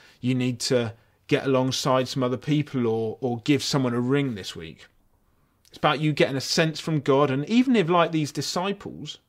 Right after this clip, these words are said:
you don't have the full picture, you don't have all the resources at the moment,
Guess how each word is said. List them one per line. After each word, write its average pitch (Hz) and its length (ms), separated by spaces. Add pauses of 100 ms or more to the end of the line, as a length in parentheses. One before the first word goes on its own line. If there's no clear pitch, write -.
(460)
you 131 100
don't 156 220
have 151 280
the 151 80
full 170 280
picture, 175 540
you 151 100
don't 147 220
have 156 340
all 151 100
the 143 120
resources 160 580
at 147 60
the 147 80
moment, 175 400